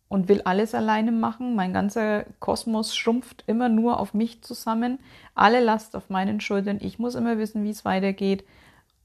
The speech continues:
Ähm, ich muss alles regeln. Ich muss alles alleine schaffen. Ich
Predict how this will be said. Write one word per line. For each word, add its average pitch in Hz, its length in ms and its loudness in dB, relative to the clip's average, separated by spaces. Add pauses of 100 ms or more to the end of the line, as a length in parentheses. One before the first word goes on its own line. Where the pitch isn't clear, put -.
Ähm, 196 460 0 (340)
ich 233 260 0
muss 233 640 -2 (480)
alles 233 440 6
regeln. 214 420 0
Ich 202 140 -6
muss 196 340 -4 (100)
alles 214 300 0
alleine 226 440 2
schaffen. 208 640 -4
Ich - 440 -10